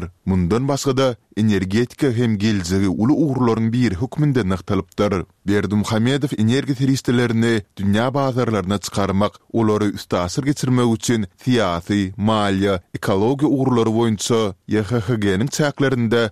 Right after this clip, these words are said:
anyk işlere durmuşa geçirmeginiň maksada laýyk boljakdygyny anyk tapdyr. Helge Schmidt Türkmenistana dördünji, altynjy mart aralygynda tapar edýär. Onuň gelmegine gabat hukuk goraýjylar Schmidti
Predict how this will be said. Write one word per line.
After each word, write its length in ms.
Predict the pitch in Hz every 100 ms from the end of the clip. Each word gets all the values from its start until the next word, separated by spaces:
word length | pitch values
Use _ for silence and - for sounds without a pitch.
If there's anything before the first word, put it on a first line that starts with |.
| -
anyk 320 | 117 147 -
işlere 420 | 135 - 110 117
durmuşa 360 | 120 113 95 120
geçirmeginiň 760 | 127 - 127 110 104 113 117 -
maksada 400 | 117 123 - 98
laýyk 400 | 101 95 90 120
boljakdygyny 680 | 127 139 113 147 - 147 135
anyk 240 | 92 92 -
tapdyr. 540 | 98 95 - 104 87 - _
Helge 380 | - 117 135 143
Schmidt 440 | - 139 139 - -
Türkmenistana 880 | - - 107 95 - 104 95 107 110
dördünji, 600 | 110 117 87 90 85 120
altynjy 460 | 110 113 - 95 127
mart 240 | 135 143
aralygynda 580 | 117 127 117 110 101 107
tapar 300 | - 143 104
edýär. 520 | 92 82 98 98 92 - _ -
Onuň 300 | 98 113 143
gelmegine 540 | 151 147 143 120 127
gabat 380 | 120 117 120 -
hukuk 340 | - - 151
goraýjylar 640 | 147 143 139 110 120 120 107 _
Schmidti 600 | - 117 113 95 - 95